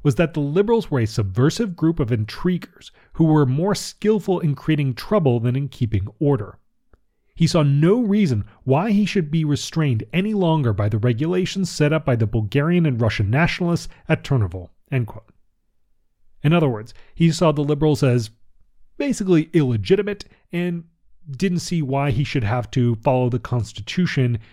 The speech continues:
in dealing with them. Black goes on to point out that the liberal dominance was in part because they had managed to connect themselves with the revolutionaries who had fought for the Ottomans,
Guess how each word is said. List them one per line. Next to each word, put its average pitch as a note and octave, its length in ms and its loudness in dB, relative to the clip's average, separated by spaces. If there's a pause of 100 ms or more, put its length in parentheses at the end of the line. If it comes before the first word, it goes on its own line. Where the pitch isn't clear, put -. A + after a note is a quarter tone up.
(140)
in A#2+ 240 0
dealing G#2+ 380 0
with G#2+ 140 -18
them. A#2+ 280 -16 (1800)
Black C3 240 2
goes B2+ 200 2
on E3+ 160 0
to G3+ 60 2
point D3+ 220 0
out C3+ 200 0 (280)
that D#3+ 160 0
the D3 140 2
liberal F3+ 340 2
dominance D#3 800 0
was C#3 260 0
in C#3 220 -2
part B3 340 2
because E3 260 -2
they F3+ 120 0
had - 180 -6
managed G3+ 480 -2
to F3+ 120 2
connect F3 600 -4
themselves F#3+ 420 -2
with E3+ 120 -6
the D3 80 -2
revolutionaries C#3+ 800 0
who D3 80 -4
had C#3 80 -4
fought - 360 -4
for B2 120 -4
the G#2+ 240 -2
Ottomans, C#3 560 -4